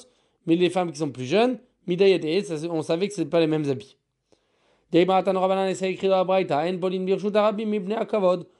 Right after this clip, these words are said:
On n'enlève pas les poux des, de, des habits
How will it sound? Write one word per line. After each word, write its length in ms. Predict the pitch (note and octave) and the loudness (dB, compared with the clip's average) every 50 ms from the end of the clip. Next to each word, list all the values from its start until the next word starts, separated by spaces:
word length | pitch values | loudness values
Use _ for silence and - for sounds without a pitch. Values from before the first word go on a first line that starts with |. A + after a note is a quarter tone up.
| _ _ _ | _ _ _
On 80 | - F#3+ | -4 -2
n'enlève 240 | G3 G3+ G3+ G3 G3 | 0 0 0 0 0
pas 120 | - F3 | 0 2
les 100 | F3+ F3+ | 2 2
poux 380 | F3 F3+ F3+ F#3 F#3 F#3 F3+ - _ _ _ _ _ _ - | 0 -2 -4 -4 -4 -4 -6 -10 _ _ _ _ _ _ -6
des, 480 | D#3+ D3 F3 F#3 F#3 F3+ F#3 - - _ _ _ _ _ _ _ _ _ _ - | 0 4 4 6 6 4 2 -2 -10 _ _ _ _ _ _ _ _ _ _ -18
de, 340 | F3 D#3 D#3 D#3+ D3+ D3+ | -8 -4 -2 0 0 0
des 560 | D3+ D#3 D#3+ F3+ F#3 - D#3 D3 D#3 D#3 D3 E3 | -2 -4 -10 -12 -12 -10 -4 0 0 2 2 2
habits 380 | D#3+ E3 F#3+ G3 E3+ C#3 - | 2 2 0 -2 -4 -4 -8